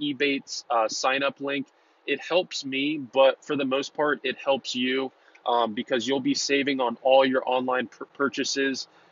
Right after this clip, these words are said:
And, um, I'm really, really big on margins, guys. And this reseller team, like, the amount of people who have, sh-, you know, sent me screenshots of these cashback checks, and it's free. You just sign up. It's a free program.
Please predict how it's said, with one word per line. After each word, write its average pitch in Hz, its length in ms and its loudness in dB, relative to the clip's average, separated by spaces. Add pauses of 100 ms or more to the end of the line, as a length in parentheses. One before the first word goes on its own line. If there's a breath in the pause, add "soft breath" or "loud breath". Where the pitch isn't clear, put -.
(100 soft breath)
And, 123 320 0
um, 120 400 2
I'm 139 340 2
really, 143 300 0
really 135 300 0
big 127 200 -2
on 123 160 2
margins, 120 460 0
guys. 127 460 4 (400 soft breath)
And 131 140 -6
this 147 200 -2
reseller 143 500 2
team, 151 400 -4 (100)
like, 117 260 2 (460)
the 135 120 -2
amount 135 320 2
of 135 100 -4
people 143 300 -2
who 131 120 -4
have, 110 200 -6 (200)
sh-, - 280 -6
you 131 140 -4
know, 110 100 0
sent 143 320 -2
me 139 120 -2
screenshots 135 720 2
of 123 120 -2
these 117 180 -4
cashback 131 560 4
checks, - 400 0 (380 soft breath)
and 143 100 -2
it's 147 160 -4
free. 156 460 -4
You 123 200 -4
just 139 320 -4
sign 143 240 -2
up. 131 200 0
It's - 160 -6
a 117 60 -4
free 151 360 0
program. 143 800 -2